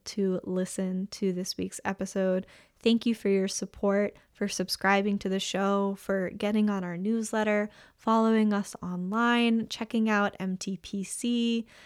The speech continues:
Um, it's, it's so heartwarming, honestly, to, to hear how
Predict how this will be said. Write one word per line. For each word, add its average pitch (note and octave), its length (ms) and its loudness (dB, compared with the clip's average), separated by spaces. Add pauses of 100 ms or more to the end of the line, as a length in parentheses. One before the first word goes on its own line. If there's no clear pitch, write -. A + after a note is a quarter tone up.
(280)
Um, F3+ 520 -8 (640)
it's, - 480 -6 (1000)
it's - 220 -4
so A#3+ 400 4
heartwarming, G3 540 -2 (100)
honestly, F#3+ 420 -6
to, G3 380 -4
to - 160 -6
hear G#3 520 -4 (280)
how G3 640 0